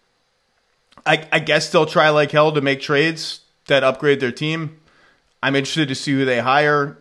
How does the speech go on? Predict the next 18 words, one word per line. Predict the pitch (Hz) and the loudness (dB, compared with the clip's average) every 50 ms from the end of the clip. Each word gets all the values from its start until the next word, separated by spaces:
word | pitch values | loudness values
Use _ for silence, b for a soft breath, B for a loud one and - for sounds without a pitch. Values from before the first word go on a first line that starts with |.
| _ _ | _ _
You | - 147 127 | -8 -4 -2
know, | 127 120 120 117 117 120 - _ | 0 0 0 -2 -4 -8 -12 _
it, | - 139 127 110 101 - - _ | -10 -8 -8 -8 -8 -12 -16 _
Kevin | - 160 147 135 135 | -2 0 0 2 2
Ollie | 131 131 139 139 143 143 | 4 4 4 2 2 -2
has | 147 131 | -2 -2
been | 120 135 127 | -4 -4 -2
named | 123 127 127 127 123 107 | -2 -2 -2 -2 -4 -4
the | 120 120 | -4 -4
interim | 123 131 147 147 143 135 | -2 0 0 0 -2 -2
coach. | - 151 147 147 147 151 - - - _ - 139 - _ _ _ | -2 -2 -2 -2 -2 -4 -10 -16 -18 _ -20 -20 -20 _ _ _
I, | 123 117 117 | -10 -10 -8
I | - 117 120 | -8 -8 -8
assume | 120 127 - - - 139 131 | -8 -8 -8 -8 -6 -6 -4
he'll | 127 127 123 | -4 -4 -4
get | 127 127 123 | -4 -4 -6
a | 127 | -6
shot | 123 - - 123 123 135 151 - - - _ _ | -6 -6 -4 -2 0 0 -2 -2 -8 -16 _ _